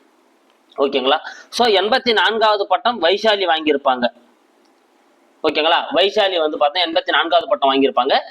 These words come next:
எண்பத்தி அஞ்சாவது பட்டத்தை யார் வாங்கியிருப்பாருன்னா, ஷியாம் நிக்கில் தான் வந்து வாங்கியிருப்பாருங்க. ஓகேங்களா? அப்போ சி தான் வந்து இதுக்கான சரியான ஆன்சர். இவர் வந்து நாகர்கோயிலை சேர்ந்தவர். ஓகே, இந்த வீடியோக்கான ஃபர்ஸ்ட் கொஸ்டின் பார்க்கலாம் பாருங்க.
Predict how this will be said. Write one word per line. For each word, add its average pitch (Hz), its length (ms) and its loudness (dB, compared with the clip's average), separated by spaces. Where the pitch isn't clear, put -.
எண்பத்தி 247 360 0
அஞ்சாவது 208 400 0
பட்டத்தை 170 340 0
யார் 165 180 4
வாங்கியிருப்பாருன்னா, 151 560 0
ஷியாம் 254 360 0
நிக்கில் 190 300 0
தான் 175 120 2
வந்து 139 220 2
வாங்கியிருப்பாருங்க. 117 560 0
ஓகேங்களா? 156 320 0
அப்போ 220 180 -2
சி 247 120 0
தான் 214 160 0
வந்து 170 180 0
இதுக்கான 143 320 0
சரியான 156 280 2
ஆன்சர். 202 240 2
இவர் 175 140 4
வந்து 190 180 0
நாகர்கோயிலை 165 640 0
சேர்ந்தவர். 101 400 2
ஓகே, 139 180 -2
இந்த 170 120 0
வீடியோக்கான 185 340 0
ஃபர்ஸ்ட் 175 220 -2
கொஸ்டின் 190 320 0
பார்க்கலாம் 160 260 0
பாருங்க. 180 200 0